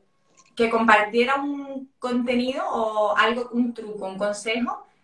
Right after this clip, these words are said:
por el que cobraría, que le costaría regalarlo,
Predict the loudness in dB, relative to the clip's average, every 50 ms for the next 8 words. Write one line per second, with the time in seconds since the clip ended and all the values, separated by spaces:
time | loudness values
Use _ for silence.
0 | _ _ _ _ _ _ _ _ _ _ _ _ _ _ _ 2 4 4 6 6
1 | 4 2 0 -2 -2 -2 -2 0 0 0 -2 -4 -6 -8 -8 -10 -12 -16 _ _
2 | _ _ _ _ _ _ _ _ _ _ -8 -6 -4 -4 -4 -4 -6 -6 -6 -4
3 | -4 -4 -2 -2 -2 -2 -4 -4 -6 -8 -12 -14 -16 -18